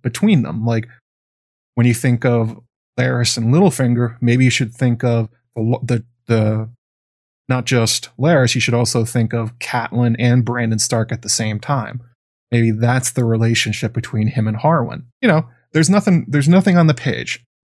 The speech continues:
That's George's point. He is not gonna tell us what's going on with, with Larys Strong. So it's a, it's a fun theory crafting bonanza. That would certainly fit the spurned, the spurned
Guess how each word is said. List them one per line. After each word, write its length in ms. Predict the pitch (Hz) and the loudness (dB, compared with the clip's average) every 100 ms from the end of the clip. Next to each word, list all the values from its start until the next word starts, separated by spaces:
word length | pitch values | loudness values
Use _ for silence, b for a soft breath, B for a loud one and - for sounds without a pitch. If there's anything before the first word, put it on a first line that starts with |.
| - | -2
That's 240 | 143 139 | 0 0
George's 400 | - 143 131 113 | 0 2 2 0
point. 360 | - - - - _ _ _ | -4 -8 -10 -12 _ _ _
He 80 | 131 | -2
is 120 | 131 | 2
not 440 | 120 123 147 160 135 | 2 2 2 0 -2
gonna 200 | 139 127 | 0 0
tell 500 | - - 160 143 117 | -4 -4 0 2 2
us 300 | 113 - - | 0 -2 -2
what's 260 | 120 131 - | 0 0 0
going 240 | 120 113 | 0 0
on 140 | 110 | 0
with, 160 | 113 113 | 0 -2
with 480 | - 120 117 110 - b | -2 0 0 0 -10 b
Larys 300 | 113 110 107 | -2 0 0
Strong. 520 | - - 147 117 104 | -2 0 0 2 0
So 580 | 107 - 113 113 110 110 _ _ _ _ _ _ _ _ _ _ | -4 0 2 2 0 -2 _ _ _ _ _ _ _ _ _ _
it's 140 | 123 143 | -4 0
a, 340 | 127 127 127 | 2 0 -2
it's 120 | 131 | -2
a 80 | 127 | 0
fun 400 | - - 175 170 | -2 0 4 6
theory 400 | 139 147 143 131 | 4 2 2 2
crafting 580 | - 123 120 - 123 117 | 0 -2 -2 -2 0 0
bonanza. 640 | 117 110 107 117 71 139 - | 0 0 -2 -4 -8 -10 -8
That 100 | 113 | -4
would 100 | 120 | -2
certainly 440 | - 123 117 113 - | 0 0 0 0 -2
fit 340 | - 156 156 | 0 0 0
the 280 | - 123 117 | -4 -4 -2
spurned, 880 | - - - 123 131 131 127 123 - _ | 0 -2 -2 2 2 4 2 0 -4 _
the 60 | 120 | -6
spurned 840 | - - 120 120 120 117 110 - | -4 0 0 2 2 0 -2 -6